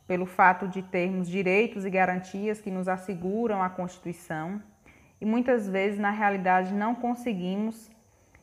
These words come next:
reconhecer esses direitos. É, isso acaba gerando em nós uma certa insegurança e até mesmo uma ideia de controvérsia,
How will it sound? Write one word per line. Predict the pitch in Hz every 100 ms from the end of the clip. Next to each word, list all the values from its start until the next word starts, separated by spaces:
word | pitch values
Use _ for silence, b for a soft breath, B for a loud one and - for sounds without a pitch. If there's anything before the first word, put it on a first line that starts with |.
| b _
reconhecer | 196 208 208 247 262 269 - 190 185 214 -
esses | 214 208 214
direitos. | 262 262 180 180 - - - _ _ _ _ b b b b _
É, | 175 175 170 -
isso | 185
acaba | 196 202 190 190
gerando | 208 196 190 190
em |
nós | 196 190 208 233 220
uma | 208 208 208
certa | 208 208 214
insegurança | 226 233 220 247 196 214 226 233
e | 214
até | 220 214
mesmo | 202 208
uma | 220
ideia | 220 190 196
de | 202
controvérsia, | 202 214 240 254 220 180 190 - 190